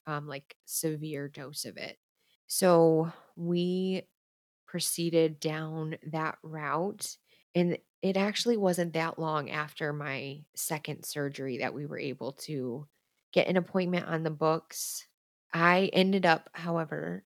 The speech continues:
um, getting pregnant, which was a massive <laughs> surprise, um, and first, it was, like, really scary, um, because we were, um, obviously trying to fight cancer, and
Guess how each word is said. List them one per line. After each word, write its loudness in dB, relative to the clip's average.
um, -10
getting 2
pregnant, -6
which 2
was -4
a -4
massive -6
<laughs> -
surprise, -8
um, -2
and 0
first, 8
it 2
was, 6
like, 2
really 2
scary, -2
um, -2
because -8
we -8
were, -8
um, 2
obviously 2
trying -2
to -6
fight -4
cancer, -6
and -8